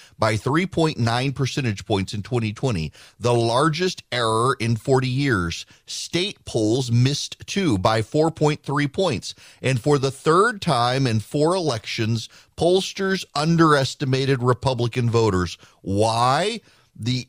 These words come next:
A A P O R report doesn't identify the reason, but it names some possible culprits.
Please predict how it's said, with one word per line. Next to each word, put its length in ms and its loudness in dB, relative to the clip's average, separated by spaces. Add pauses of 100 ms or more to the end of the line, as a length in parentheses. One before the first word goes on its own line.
A 340 -2
A 240 -2
P 360 -4
O 280 4
R 280 2
report 520 2
doesn't 340 0
identify 600 2
the 80 2
reason, 500 0
but 160 2
it 160 0
names 480 0
some 180 0
possible 520 -2
culprits. 720 -4